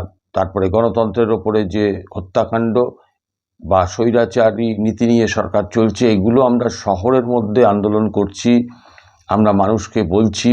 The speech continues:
মানুষ আমাদের সঙ্গে যুক্ত হচ্ছে। কিন্তু গ্রামাঞ্চলে এতদিন যে কথাটা আমরা বলে এসেছি যে এই আন্দোলনকে, এই চিন্তাভাবনাকে গ্রামের প্রত্যন্ত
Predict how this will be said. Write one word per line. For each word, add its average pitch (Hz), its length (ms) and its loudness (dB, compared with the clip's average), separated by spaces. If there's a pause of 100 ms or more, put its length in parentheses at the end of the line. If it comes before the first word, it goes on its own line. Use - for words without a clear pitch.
(120)
মানুষ 95 240 0 (380)
আমাদের 95 260 0 (100)
সঙ্গে 95 260 2 (120)
যুক্ত 92 240 -4 (100)
হচ্ছে। 107 300 -4 (540)
কিন্তু 147 360 2 (680)
গ্রামাঞ্চলে 117 920 0 (400)
এতদিন 135 420 0 (160)
যে 123 120 2
কথাটা 113 320 -2 (100)
আমরা 110 240 0
বলে 98 240 0
এসেছি 98 320 -4 (520)
যে 113 80 2 (240)
এই 143 80 6 (140)
আন্দোলনকে, 131 640 0 (360)
এই 131 120 4 (580)
চিন্তাভাবনাকে 117 800 0 (200)
গ্রামের 113 360 2 (100)
প্রত্যন্ত 135 480 -4